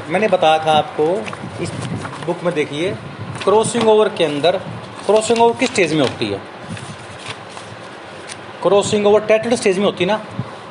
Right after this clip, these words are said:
ड-, वन, वन, ड-, सिंगल, सिंगलेट क्या बोलेंगे? डायड बोल, डायड बोलेंगे। ये भी डायड है। डायड और डायड कितने मिल गए? टेट्राड बोलेंगे ना।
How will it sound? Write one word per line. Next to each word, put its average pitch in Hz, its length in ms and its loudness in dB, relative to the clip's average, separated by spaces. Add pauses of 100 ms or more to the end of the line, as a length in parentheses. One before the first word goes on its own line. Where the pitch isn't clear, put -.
(280)
ड-, - 200 -4
वन, 180 320 4
वन, 180 260 2
ड-, - 400 0 (400)
सिंगल, 170 300 2
सिंगलेट 175 380 2
क्या 185 100 4
बोलेंगे? 147 240 4
डायड 175 220 4
बोल, 196 160 2 (360)
डायड 180 200 4
बोलेंगे। 202 340 0 (380)
ये 165 100 0
भी 151 80 0
डायड 131 240 4
है। 135 140 -2
डायड 170 220 6
और 180 80 4
डायड 175 220 4
कितने 170 200 -2
मिल 127 120 0
गए? 113 80 -2
टेट्राड 170 300 0
बोलेंगे 185 280 0
ना। 185 100 -8